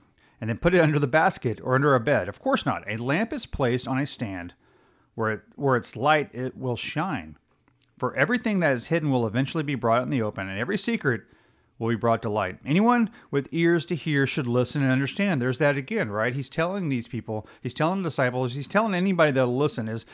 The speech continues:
"You can hear me, but are you listening? Do you understand?"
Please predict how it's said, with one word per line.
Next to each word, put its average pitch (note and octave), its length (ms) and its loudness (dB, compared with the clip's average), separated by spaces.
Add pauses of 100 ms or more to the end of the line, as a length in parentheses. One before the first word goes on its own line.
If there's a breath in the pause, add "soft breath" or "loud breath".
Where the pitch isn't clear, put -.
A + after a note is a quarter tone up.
(200 loud breath)
"You E3 160 0
can G#3 140 -2
hear C4+ 240 0
me, G#2+ 280 0 (240 soft breath)
but A2+ 100 -4
are B2 80 0
you A#2+ 220 0
listening? A#2 680 -2
Do C#3 100 -6
you C3 140 0
understand?" A#2 720 -4